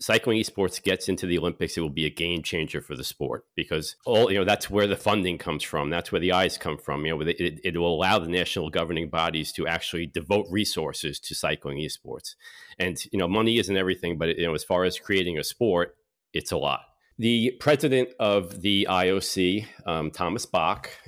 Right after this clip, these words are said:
in their fourteenth I O C session, you know, they have a session where they get together and they discuss the plans for, uh, the, the coming, you know, coming period, coming session.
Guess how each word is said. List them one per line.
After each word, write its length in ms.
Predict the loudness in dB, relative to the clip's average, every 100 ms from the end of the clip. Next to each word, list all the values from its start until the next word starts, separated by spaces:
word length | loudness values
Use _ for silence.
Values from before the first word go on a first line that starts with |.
| -6
in 220 | -4 0
their 320 | 2 2 -2 -12 -12 -2
fourteenth 420 | -2 0 -2 0
I 120 | 0
O 80 | 0
C 200 | -2 -6
session, 420 | -2 -4 -4 -6
you 120 | -4
know, 80 | -2
they 100 | 0
have 120 | -2
a 40 | -2
session 300 | -4 -2 -2
where 80 | -2
they 80 |
get 160 | -2 -4
together 300 | -4 -2 -2
and 80 | -2
they 80 | -4
discuss 380 | -4 -6 -6
the 100 | -8
plans 420 | -8 -4 -2 -4 -8 _ _
for, 140 | -16 -6
uh, 120 | -4 -4
the, 120 | -6
the 100 | -8
coming, 440 | -6 -4 -4 -4 -6
you 100 | -6
know, 60 | -4
coming 300 | -4 -4 -4
period, 440 | -4 -4 -2 -4
coming 220 | -6 -8
session. 360 | -6 -8 -8